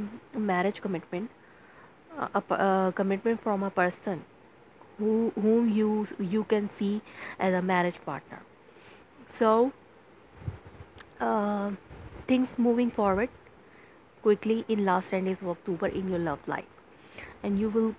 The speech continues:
uh, you have your soulmate connection. If you are reconciling with your partner, if you are a single, or if you in a marriage commitment, the bond is very strong here. Um, and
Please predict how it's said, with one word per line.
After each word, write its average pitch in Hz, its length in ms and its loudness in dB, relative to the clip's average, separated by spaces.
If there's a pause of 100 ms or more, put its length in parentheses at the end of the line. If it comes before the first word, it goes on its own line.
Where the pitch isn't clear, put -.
(100)
uh, 190 200 4
you 196 180 4
have 190 320 2
your 185 260 0 (160)
soulmate 185 400 0
connection. 175 460 -6 (920)
If 208 180 0
you 202 220 4
are 190 300 4
reconciling 190 720 0
with 214 120 2
your 214 200 2
partner, 202 480 -2
if - 180 -4
you 185 160 0
are 175 100 0
a 175 100 -2 (100)
single, 214 400 2
or 160 120 0
if 185 240 -2
you 196 160 -2
in 180 160 -2
a 175 120 -2
marriage 185 320 0
commitment, 180 440 -8 (520)
the 190 180 2
bond 220 280 2
is 202 160 2
very 185 280 0
strong 180 420 -2
here. 156 280 -6 (3000)
Um, 196 440 4 (520)
and 196 340 -2